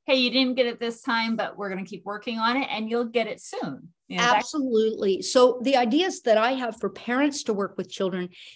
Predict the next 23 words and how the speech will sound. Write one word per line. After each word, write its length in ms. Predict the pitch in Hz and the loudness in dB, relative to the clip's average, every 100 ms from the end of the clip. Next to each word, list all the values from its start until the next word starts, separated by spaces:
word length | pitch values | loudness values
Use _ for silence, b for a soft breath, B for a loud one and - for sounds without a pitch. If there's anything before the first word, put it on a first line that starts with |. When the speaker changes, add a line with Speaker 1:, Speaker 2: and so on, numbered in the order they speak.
| B - | B 6
Speaker 2:
is 220 | 233 233 | 8 8
you 180 | 240 302 | 4 4
cannot 640 | - 247 214 233 208 160 | 2 0 2 0 -4 -6
babble 540 | 160 196 208 214 220 226 | 0 2 2 2 0 -4
enough 560 | 202 190 190 170 - _ _ - | -4 -2 -2 -6 -14 _ _ -4
with 240 | 202 196 | -2 0
your 100 | 196 | -2
child. 500 | 180 - - - - _ B B B B 226 | -4 -6 -8 -8 -14 _ B B B B 2
And 160 | 233 | 4
Speaker 1:
Especially 120 | 226 - - | 4 0 2
Speaker 2:
so, 60 | 226 | 2
Speaker 1:
one, 80 | - | 0
right? 640 | - _ 175 196 226 247 _ | -12 _ -14 -14 -14 -16 _
Speaker 2:
yes. 560 | - 240 226 - - - _ | 2 4 4 2 0 0 _
So 240 | - 247 | 2 6
for 180 | 240 240 | 6 6
Speaker 1:
Okay. 80 | 233 | 6
Speaker 2:
littles, 600 | 214 339 214 202 254 - - _ - | 6 4 4 2 -2 -10 -12 _ 0
for 220 | 254 208 | 0 4
under 260 | 262 277 311 | 4 4 2
age 260 | 269 254 226 | 0 2 2
eighteen 420 | 233 233 285 269 | 0 0 2 2
months, 520 | 214 185 233 233 - | 0 -2 -6 -8 -12